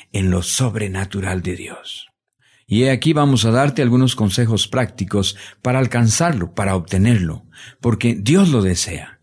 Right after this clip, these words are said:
Es el deseo de Dios que tu vida tenga victoria. Es el deseo de Dios que le representes, pero que le representes con un evangelio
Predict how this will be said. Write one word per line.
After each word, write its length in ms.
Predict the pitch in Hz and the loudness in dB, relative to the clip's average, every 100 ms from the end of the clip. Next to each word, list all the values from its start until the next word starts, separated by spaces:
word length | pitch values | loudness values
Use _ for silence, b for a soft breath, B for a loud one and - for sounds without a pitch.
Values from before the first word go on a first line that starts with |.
| _ | _
Es 360 | 151 170 156 156 | 0 2 2 2
el 140 | 123 | 0
deseo 400 | 110 95 143 143 | 0 0 2 2
de 160 | 110 98 | 2 2
Dios 340 | 147 156 - B B | 2 0 -2 B B
que 100 | - | -4
tu 180 | 113 123 | 0 2
vida 320 | 113 190 165 | 4 4 2
tenga 300 | - 110 104 | 2 2 2
victoria. 600 | 92 95 - 113 98 - - | 2 -2 0 0 2 -2 0
Es 200 | 165 170 | 0 2
el 140 | 143 | 2
deseo 360 | 104 95 139 135 | 0 0 0 2
de 140 | 101 | 2
Dios 420 | 107 139 131 - b b b _ | 2 2 0 -4 b b b _
que 140 | 143 | 2
le 100 | 143 | 2
representes, 720 | 123 127 110 123 180 202 185 180 | 4 2 2 2 4 4 2 0
pero 180 | 160 156 | 0 2
que 120 | 156 | 2
le 100 | 151 | 2
representes 720 | 156 151 143 220 277 220 190 | 0 0 0 0 0 -2 0
con 140 | 151 | 2
un 160 | 165 180 | 4 4
evangelio 600 | 160 131 120 180 180 | 4 4 4 4 4